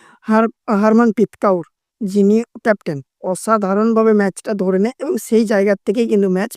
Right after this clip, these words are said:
ঘুরে যায়। তারপরে দীপ্তি শর্মা এসে অসাধারণভাবে পঞ্চাশ রান করেন এবং তিনি ভুল শট খেলে আউট হয়ে যান। যাই হোক,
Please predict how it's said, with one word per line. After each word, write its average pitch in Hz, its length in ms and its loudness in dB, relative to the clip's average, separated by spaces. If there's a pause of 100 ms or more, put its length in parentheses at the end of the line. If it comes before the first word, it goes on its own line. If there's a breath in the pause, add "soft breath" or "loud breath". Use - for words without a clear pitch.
(100)
ঘুরে 208 240 6
যায়। 156 220 -6 (520 loud breath)
তারপরে 220 520 0 (1500 loud breath)
দীপ্তি 247 320 0
শর্মা 196 420 4
এসে 202 340 2
অসাধারণভাবে 226 680 2
পঞ্চাশ 202 440 -2
রান 190 200 0
করেন 202 240 0 (120)
এবং 240 240 6 (220)
তিনি 214 240 4
ভুল 220 300 0
শট 220 360 -2
খেলে 196 280 -2 (120)
আউট 214 320 2
হয়ে 185 160 0
যান। 139 180 -10 (500)
যাই 226 240 2
হোক, 220 120 2